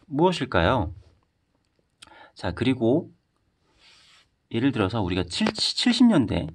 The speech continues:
아니면 팔십 년대 예전 있잖아요. 우리가 겪어보지 못했던, 아니면 제가 되게 어렸었던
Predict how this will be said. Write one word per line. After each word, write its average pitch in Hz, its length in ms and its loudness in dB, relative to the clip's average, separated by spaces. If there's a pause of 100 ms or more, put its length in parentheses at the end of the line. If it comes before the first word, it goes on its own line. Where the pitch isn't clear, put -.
아니면 98 220 -2
팔십 208 300 0
년대 98 420 -2 (360)
예전 131 300 2
있잖아요. 87 500 -2
우리가 90 220 -2
겪어보지 98 680 -2
못했던, 82 540 -6
아니면 90 240 -4
제가 90 240 -2
되게 87 220 -2
어렸었던 85 600 -2